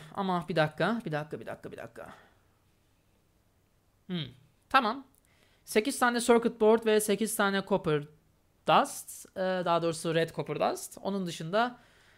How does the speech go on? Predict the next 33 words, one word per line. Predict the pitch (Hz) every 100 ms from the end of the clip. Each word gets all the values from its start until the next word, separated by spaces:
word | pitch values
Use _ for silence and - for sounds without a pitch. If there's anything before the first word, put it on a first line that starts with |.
| _
obsidian | 190 185 196 196 185
vessel | 175 247 240
dört | 214 202
tane, | 135 127
aynen. | 139 127 - -
Bunlardan | 151 156 151 151 147
da | 147
dört | 147 151
tanesi | 143 135 143
ola | 135
dursun. | 202 202 214 208 190
Dört | 190 190
taneyi | 180 180
yapmayacaktır | 180 175 175 165 160 170 160
bu |
motor | 156 151 151 165 -
ama | 147 139 147 151 _ _ _ - _ _ _ _ _ -
çok | 202
elimizden | 175 170 160 147
de | 147
bir |
şey | 147 139
gelmez | 139 135 135
o | 127
konuda. | 131 127 147 165
Bu | 170
da | 156
tabii | 151 139
ki | 143
dört | 139 135
tane | 139 135
yapmayacaktır, | 127 135 127 123 120
kırılacaktır. | - 131 123 123 - 226 - -